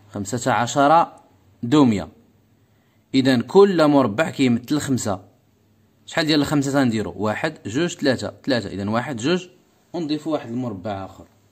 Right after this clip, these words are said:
نحصل على ثلاث مربعات. ثم خمسة عشر دب كذلك عندها. إذن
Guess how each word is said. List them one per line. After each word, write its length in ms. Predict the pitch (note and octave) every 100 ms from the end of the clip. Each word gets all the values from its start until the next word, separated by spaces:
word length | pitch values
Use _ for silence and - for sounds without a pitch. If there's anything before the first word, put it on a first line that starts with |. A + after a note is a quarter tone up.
| _
نحصل 360 | F#2+ G#2+ - B2+
على 280 | A#2 A#2 B2+
ثلاث 380 | B2+ B2 C#3+ - _ _ _ _
مربعات. 640 | D3 C#3+ G#2 A#2 F#2+ E2+ - _ _ _ _ _ _ _ _ _ _ _ _ _ _ _ _
ثم 420 | - G3 D3+ D#3+ G3 - _ _ _ -
خمسة 520 | F#3+ F#3+ D#3+ F3 F3
عشر 680 | A#2+ C3+ C#3+ B2+ D#3+ F3+ - _ _ _ _ _ _
دب 400 | A2+ D3+ G3 G3
كذلك 500 | - D#3 D#3+ E3 D#3
عندها. 440 | D3+ B2 A#2 F#2 - _ _ _ _ _ _ _ _ -
إذن 420 | A2 A#2+ B2 G2